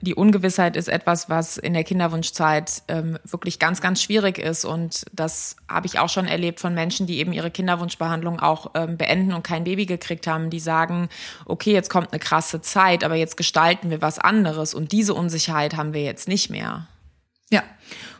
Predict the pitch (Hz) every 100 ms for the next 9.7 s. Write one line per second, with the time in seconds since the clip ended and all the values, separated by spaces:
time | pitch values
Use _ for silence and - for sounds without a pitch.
0 | _ - 208 202 202 - - - _ -
1 | 233 311 262 247 247 254 226 202 214 -
2 | 214 190 190 190 190 - 190 190 226 226
3 | 180 180 180 185 185 196 175 165 175 165
4 | 165 160 147 143 147 156 147 147 147 143
5 | 143 - - - 170 185 175 143 180 175
6 | 175 - 196 208 202 180 170 - 175 170
7 | 170 185 196 196 180 170 160 165 170 175
8 | 165 180 196 175 180 175 170 165 160 170
9 | 160 156 160 156 156 160